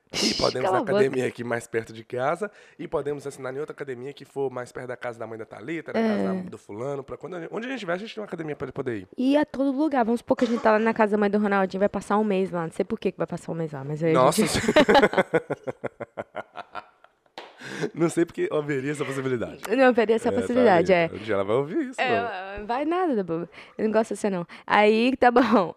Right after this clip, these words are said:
Speaker 2: É, a gente passa um mês lá. Tem como a gente ir na academia lá, entendeu? Porque é, é todas as academias nos Estados Unidos todos. Nem sei se talvez ainda dá
Speaker 1: Não
Speaker 2: pro
Speaker 1: é
Speaker 2: Brasil
Speaker 1: todas
Speaker 2: também.
Speaker 1: Ah, quê? Você tá falando bosta aí?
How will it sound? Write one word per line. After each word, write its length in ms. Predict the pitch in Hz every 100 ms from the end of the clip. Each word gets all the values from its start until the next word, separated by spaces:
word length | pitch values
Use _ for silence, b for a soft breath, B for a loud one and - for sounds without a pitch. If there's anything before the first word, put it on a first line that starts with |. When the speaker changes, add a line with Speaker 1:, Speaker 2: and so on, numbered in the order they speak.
| _
Speaker 2:
É, 300 | 196 190 180
a 140 | - 208
gente 840 | 202 202 - 208 214 196 185 - _ - _
passa 260 | 196 190 226
um 40 |
mês 200 | 208 196
lá. 320 | 190 170 170
Tem 180 | - 226
como 220 | - 214
a 40 | 220
gente 220 | 220 208
ir 40 |
na 80 | 226
academia 460 | 226 220 220 226 285
lá, 160 | 262
entendeu? 420 | 214 190 185 180 208
Porque 200 | - 202
é, 280 | 185 180 - _ - 180 _
é 120 | 165
todas 360 | 175 202 180 180
as 100 | 208
academias 540 | 262 - 262 302 285 254
nos 360 | 262 269 254
Estados 260 | - 226 220
Unidos 260 | 220 233
todos. 260 | - 311 196
Nem 120 | 240
sei 160 | 571 440
se 140 | - -
talvez 340 | 339 285 392
ainda 220 | 440 440
dá 140 | 294 -
Speaker 1:
Não 80 |
Speaker 2:
pro 80 | -
Speaker 1:
é 40 | 453
Speaker 2:
Brasil 260 | 539 554
Speaker 1:
todas 160 | 320 -
Speaker 2:
também. 340 | 233 175 160 _ _ _
Speaker 1:
Ah, 180 | 143 143 _ _
quê? 240 | - 165 233
Você 140 | 220
tá 60 | -
falando 180 | 170 131
bosta 320 | 120 120 117
aí? 160 | 120